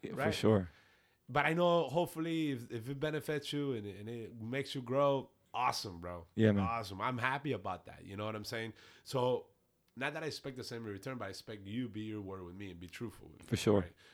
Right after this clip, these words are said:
Speaker 2: So once you break that, and, and that's gonna be forever for life. It doesn't matter how old you are. You know, you're little, you're a kid. You know, my, my, my, uh, five-year-old son, you know what I'm saying? Like,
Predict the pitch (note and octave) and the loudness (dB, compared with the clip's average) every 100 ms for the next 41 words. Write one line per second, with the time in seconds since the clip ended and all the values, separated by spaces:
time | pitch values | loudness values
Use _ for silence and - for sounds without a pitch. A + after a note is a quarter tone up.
0 | - A#2+ C#3+ C#3+ G2 G#2 G#2+ F2+ F2+ - | -14 -8 -4 -4 -4 -8 -8 -12 -14 -16
1 | G2+ G2 G#2 A#2 C3+ C#3 A#2 G#2 F#2+ F#2+ | -16 -14 -6 -4 -4 -4 -6 -8 -6 -6
2 | G#2 E2+ F#2 F2 A2+ F2 - - - - | -6 -6 -10 -4 -4 -6 -18 -20 -20 -20
3 | - A2+ B2 C3 A#2+ F#2 F#2 A2 G#2+ F2 | -10 -6 -4 -2 -2 -2 -2 -2 -4 -8
4 | - - G#2+ F#2+ G2 F#2 F#2 G2 C3 C#3 | -10 -18 -12 -8 -8 -8 -8 -2 0 2
5 | C3 A2 E2 E2+ - G2 F#2+ F2 - C3+ | 0 -4 -8 -14 -14 -10 -10 -10 -4 -2
6 | B2+ A2 A#2+ C#3+ - C#3+ D3+ C#3+ C#3+ C3+ | -2 -4 -6 -8 -10 -10 -6 -4 -4 -6
7 | - C3+ C3 C3 A#2+ - D3+ D3+ D3+ D3 | -6 -6 -4 -4 -6 -8 -10 -6 -6 -4
8 | G#3 C#3 - - - _ - A#2 C3+ B2+ | -6 -6 -10 -20 -20 _ -10 -4 -4 -4
9 | C#3+ C#3 - A#2+ - | -6 -6 -8 -10 -10